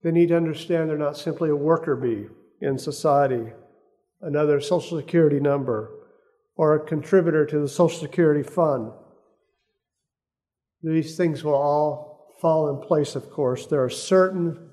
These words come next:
things in life, taxes being one of them. Um,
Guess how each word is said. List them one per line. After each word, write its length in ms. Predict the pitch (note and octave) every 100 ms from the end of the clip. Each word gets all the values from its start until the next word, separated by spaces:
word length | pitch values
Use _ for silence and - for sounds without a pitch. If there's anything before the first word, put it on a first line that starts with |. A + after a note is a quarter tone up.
| -
things 320 | E3+ D#3+ D3
in 60 | D3+
life, 540 | C#3+ C#3+ C#3+ C#3+ -
taxes 420 | - C#3+ C#3+ D3+
being 240 | C3+ C#3+ C3+
one 220 | C#3 E3
of 100 | D3
them. 300 | A#2+ G#2 A2+ - - _ _ _ _ _ _ _ _ -
Um, 480 | E3 C3+ A#2+ A#2